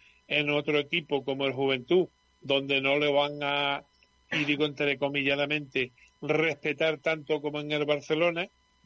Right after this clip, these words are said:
¿verdad? Y cuando empiecen a, a aplicarle la misma vara de medir que todo, pues tampoco va a dar tantos resultados. Pero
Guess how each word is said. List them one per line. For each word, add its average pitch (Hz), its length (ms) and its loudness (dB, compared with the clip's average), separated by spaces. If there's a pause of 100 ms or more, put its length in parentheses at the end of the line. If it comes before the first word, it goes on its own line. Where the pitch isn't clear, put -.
(160)
¿verdad? 139 400 0
Y 143 120 -8
cuando 143 340 -2
empiecen 143 540 -2
a, 151 220 2
a - 540 -4
aplicarle 151 800 2
la 139 200 2
misma 143 340 -2
vara 151 280 2
de 147 120 -4
medir 147 260 -4
que 147 100 -2
todo, 160 300 0 (360)
pues 135 160 -4
tampoco 165 380 -2
va 143 80 2
a 135 40 0
dar 131 140 -2
tantos 123 280 -4
resultados. 120 500 -2 (340)
Pero 131 300 0